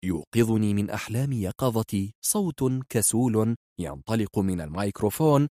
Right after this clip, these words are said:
داعيا المسافرين المتجهين إلى تورونتو للاستعداد لركوب الباص وإبراز تذكرة السفر للمحصل. تحتضن سلمى صديقتها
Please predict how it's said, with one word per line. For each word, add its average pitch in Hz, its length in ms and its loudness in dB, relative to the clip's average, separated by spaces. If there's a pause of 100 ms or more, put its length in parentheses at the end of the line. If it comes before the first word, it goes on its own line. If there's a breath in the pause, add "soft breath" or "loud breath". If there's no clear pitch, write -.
(180)
داعيا 101 440 0
المسافرين 127 840 0
المتجهين 131 840 -2
إلى 98 380 -2
تورونتو 110 560 2 (520)
للاستعداد 139 840 2
لركوب 120 600 2
الباص 120 540 -2 (680)
وإبراز 143 720 2
تذكرة 156 720 2
السفر 139 500 4
للمحصل. 104 1040 0 (600)
تحتضن 180 520 2
سلمى 117 400 2
صديقتها 104 880 0